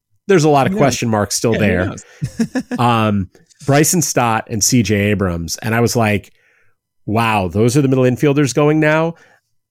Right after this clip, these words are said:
Speaker 1: I
Speaker 2: Right.
Speaker 1: like McLean. I, I like, I, I'm gonna take McLean now. I'm not waiting.
Speaker 2: Sure,
Speaker 1: Um,
Speaker 2: yeah.
Speaker 1: and as I already said, I, I sort of think I could have waited on middle infield longer than I did.
Speaker 2: Mm-hmm.
Speaker 1: So, like, like, look at the way this played out. I kinda wish I had taken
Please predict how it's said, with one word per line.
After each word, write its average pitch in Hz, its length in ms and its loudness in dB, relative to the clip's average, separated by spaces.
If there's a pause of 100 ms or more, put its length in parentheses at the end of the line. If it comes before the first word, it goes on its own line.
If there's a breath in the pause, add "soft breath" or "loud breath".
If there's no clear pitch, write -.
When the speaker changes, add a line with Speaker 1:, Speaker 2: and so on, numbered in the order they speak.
(120)
Speaker 1:
I 117 80 -2
Speaker 2:
Right. 139 40 2
Speaker 1:
like 151 200 2
McLean. 117 520 0 (680)
I, 127 180 -2
I 131 60 -2
like, 117 260 -2
I, 127 180 -2
I'm 143 140 0
gonna 170 100 4
take 147 160 -2
McLean 120 260 -4
now. 85 220 -4
I'm 95 80 -4
not 127 160 -2
waiting. 92 380 -6 (420 soft breath)
Speaker 2:
Sure, 113 80 0 (220)
Speaker 1:
Um, 101 160 0
Speaker 2:
yeah. 101 80 -6 (100)
Speaker 1:
and 139 120 2
as 151 120 2
I 135 80 4
already 135 200 2
said, 127 500 0
I, 117 180 -8
I 113 80 -4
sort 156 220 0
of 98 160 -2 (500)
think 143 240 0
I 135 100 0
could - 200 -4
have 107 80 0
waited 107 360 0
on 101 200 -2
middle 101 180 0
infield 104 360 -4
longer 98 440 -2
than 95 140 -4
I 92 120 -4
did. 95 520 -6 (440)
Speaker 2:
Mm-hmm. 127 340 -12
Speaker 1:
So, 131 200 0
like, 117 380 0 (160)
like, 110 160 -2
look 160 140 2
at 185 80 2
the 147 60 2
way 143 120 4
this 123 120 -2
played 110 280 -2
out. 98 320 0
I - 60 -10
kinda 135 240 0
wish 123 200 2
I 110 60 -2
had 104 120 -4
taken 98 760 -2